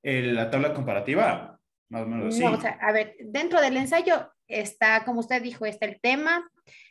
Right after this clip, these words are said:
Speaker 2: la introducción, la justificación. Dentro del desarrollo está el cuadro comparativo, ¿verdad?
Speaker 1: Correcto.
Speaker 2: Ya. Y de ahí sería una conclusión, y en esa conclusión vendría el análisis del cuadro comparativo.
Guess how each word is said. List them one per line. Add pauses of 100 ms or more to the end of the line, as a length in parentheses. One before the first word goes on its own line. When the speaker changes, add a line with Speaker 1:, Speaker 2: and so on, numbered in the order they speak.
(100)
Speaker 2:
la
introducción,
la
justificación. (540)
Dentro
del
desarrollo
está
el
cuadro
comparativo,
¿verdad? (340)
Speaker 1:
Correcto. (480)
Speaker 2:
Ya. (240)
Y
de
ahí
sería
una
conclusión,
y
en
esa
conclusión
vendría
el
análisis
del
cuadro
comparativo.